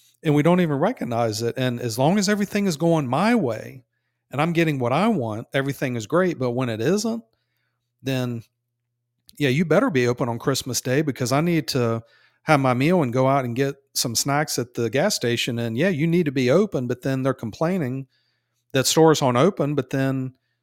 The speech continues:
well, what about the people that have to work? They wanna be at home, but it's not fair that I'm here at work. But then you're complaining because they're too slow on Christmas Day. And then just the chaos just keeps going. And it's like,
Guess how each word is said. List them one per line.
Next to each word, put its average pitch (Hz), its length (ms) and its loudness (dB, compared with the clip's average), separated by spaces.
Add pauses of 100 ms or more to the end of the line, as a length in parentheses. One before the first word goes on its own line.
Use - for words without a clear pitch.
(380)
well, 139 100 2
what 160 120 4
about 151 220 2
the 127 60 -10
people 151 320 0
that 123 100 0
have 147 220 0
to 113 80 -4
work? 165 260 4
They 147 100 2
wanna 175 220 2
be 120 180 -2
at 110 80 -4
home, 139 320 2
but 117 200 -4
it's 123 140 -4
not 139 180 0
fair 135 220 4
that 117 80 -2
I'm 170 180 2
here 135 200 2
at 110 60 -6
work. 127 280 0
But 120 120 -6
then 131 140 -2
you're 156 100 2
complaining 135 520 -2
because 123 540 -2
they're 131 160 -4
too 135 200 -2
slow 135 520 2 (560)
on 135 140 -2
Christmas 151 420 0
Day. 165 340 2
And 123 140 -4
then 143 140 -2
just 131 160 -4
the 123 60 -4
chaos 147 480 0
just - 160 -6
keeps 135 200 -4
going. 165 280 0
And 135 160 -4
it's 117 160 -8
like, 123 220 -2